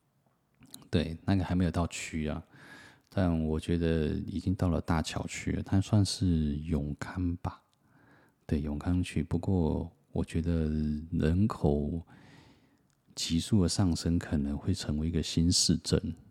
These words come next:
对，那妙的是说，我们看到想说，哎，大桥应该还可以，稍微去看一下房子这样子，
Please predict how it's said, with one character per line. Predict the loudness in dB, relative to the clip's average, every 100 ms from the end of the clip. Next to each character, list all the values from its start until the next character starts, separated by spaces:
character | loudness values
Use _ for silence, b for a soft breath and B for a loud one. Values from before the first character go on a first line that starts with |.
| _ _ _
对， | -6 -6 -6 _ b b b b b _
那 | 4 6 8 6 6 4 0 -6 -20 -20 _ _ _ _ _ _ _ _ _ _ _ _ _ _ _ _ 4
妙 | 8 10
的 | 10
是 | 6 6
说， | 6 6 6 6 6 2
我 | 2 0 0
们 | 0 0 0
看 | 2 4
到 | 4 4
想 | 2 -2
说， | -4
哎， | -10 -4
大 | -2 -2
桥 | -4 -4 -2
应 | 0
该 | 0 2 2 2 2 0 -4
还 | -10 -8 -8
可 | -8 -4 -2
以， | -2 -2 -4 -8 -10 B B B B B B
稍 | -2 0
微 | 2
去 |
看 | 2 2
一 | 2
下 | 0
房 | 0 -2 -2
子 | -2 -4
这 | -2
样 | -2 -2
子， | -6